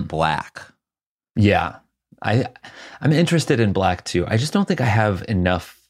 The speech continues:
Speaker 1: like, footwear that goes well with the,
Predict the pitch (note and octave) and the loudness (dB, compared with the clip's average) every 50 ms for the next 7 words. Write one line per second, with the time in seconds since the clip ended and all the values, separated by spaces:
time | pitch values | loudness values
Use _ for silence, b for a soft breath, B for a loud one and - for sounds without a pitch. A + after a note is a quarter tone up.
0 | _ - G#2+ F2 E2+ - - - _ _ _ _ _ _ _ _ _ _ _ _ | _ -2 -2 -2 -2 -4 -8 -18 _ _ _ _ _ _ _ _ _ _ _ _
1 | _ _ - - - - - A2+ A2 - G2 F#2+ F2+ E2+ D#2 C2+ C2+ - - _ | _ _ -20 -18 -6 -2 -2 -2 -2 -2 -2 -2 -2 -2 -2 -6 -10 -14 -18 _
2 | _ - A#2+ G2+ F2+ - - - F#2 E2+ E2 E2 E2 E2 - - - - G2+ F#2 | _ -8 -4 -4 -4 -4 -4 -2 -2 -2 -2 -4 -6 -10 -12 -16 -14 -10 -8 -8
3 | E2+ D#2+ - - - - - | -6 -6 -8 -12 -12 -14 -16